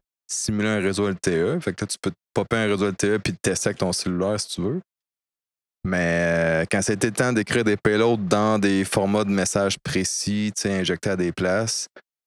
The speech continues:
ben, je l'ai fait avec ça. Puis en une soirée à l'hôtel, ça a marché, tu sais. Fait que, genre, à un moment donné, il faut se faire confiance, il faut juste essayer des trucs. Puis,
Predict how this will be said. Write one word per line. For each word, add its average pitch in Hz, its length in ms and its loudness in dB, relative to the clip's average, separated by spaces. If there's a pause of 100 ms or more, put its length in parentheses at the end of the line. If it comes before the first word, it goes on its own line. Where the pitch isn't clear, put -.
(120)
ben, 80 180 0
je - 80 -6
l'ai 82 100 0
fait 87 180 -2
avec 76 240 -2
ça. 101 380 -2
Puis 67 520 -4 (360)
en 76 240 -2 (160)
une 107 160 0
soirée 98 300 -2
à 98 40 0
l'hôtel, 98 320 0
ça - 140 -2
a 64 100 -4
marché, - 440 -6
tu - 100 -10
sais. - 260 -10
Fait - 80 -12
que, - 60 -20 (500)
genre, 87 140 -6
à - 20 -8
un - 120 -8
moment 90 100 -6
donné, 110 100 -2
il 117 40 -6
faut 95 100 -4
se - 80 -6
faire 90 160 -4
confiance, 95 540 -6
il - 40 -18
faut 87 140 -6
juste - 380 -6 (760)
essayer 90 440 -6
des 90 180 -6
trucs. - 340 -8
Puis, 80 240 -12